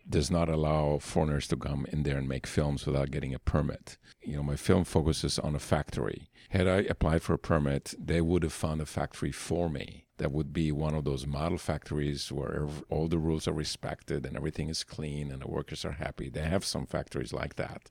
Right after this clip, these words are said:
So instead, I went under the radar. We, uh, took the camera equipment apart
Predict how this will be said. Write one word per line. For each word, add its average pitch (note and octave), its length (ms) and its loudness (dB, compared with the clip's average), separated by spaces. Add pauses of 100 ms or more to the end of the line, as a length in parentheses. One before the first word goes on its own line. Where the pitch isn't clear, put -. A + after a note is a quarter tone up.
So - 220 4
instead, F2+ 640 4 (120)
I D#2+ 460 2 (120)
went D2 240 0
under F2 200 4
the F2 140 4
radar. D2 480 2 (140)
We, D2 420 4
uh, C#2+ 480 2 (100)
took - 160 0
the E2+ 80 4
camera E2 340 2
equipment D2+ 400 -2
apart - 600 0